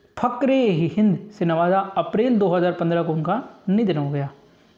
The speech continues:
अब बात करते हैं लेफ्टिनेंट कर्नल सवाई भानो-, भवानी सिंह की। राजस्थान के एक और वीर सपूत जयपुर के लेफ्टिनेंट कर्नल सवाई भवानी सिंह पाँच और छः दिसंबर उन्नीस सौ इकहत्तर को पैराशूट रेजिमेंट के साथ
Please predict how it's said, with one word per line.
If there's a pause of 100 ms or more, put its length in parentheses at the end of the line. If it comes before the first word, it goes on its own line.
अब
बात
करते
हैं
लेफ्टिनेंट
कर्नल
सवाई
भानो-,
भवानी
सिंह
की। (600)
राजस्थान
के
एक
और
वीर
सपूत (360)
जयपुर
के
लेफ्टिनेंट
कर्नल
सवाई
भवानी
सिंह (400)
पाँच
और
छः
दिसंबर
उन्नीस
सौ
इकहत्तर
को (360)
पैराशूट (140)
रेजिमेंट
के
साथ